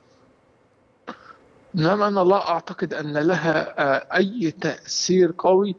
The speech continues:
على الأوضاع المباشرة في قطاع غزة. الجيش الإسرائيلي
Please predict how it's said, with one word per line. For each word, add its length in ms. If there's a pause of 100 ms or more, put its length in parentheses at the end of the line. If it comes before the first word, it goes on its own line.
(360)
على 460
الأوضاع 760
المباشرة 540
في 180
قطاع 360
غزة. 240
الجيش 340
الإسرائيلي 580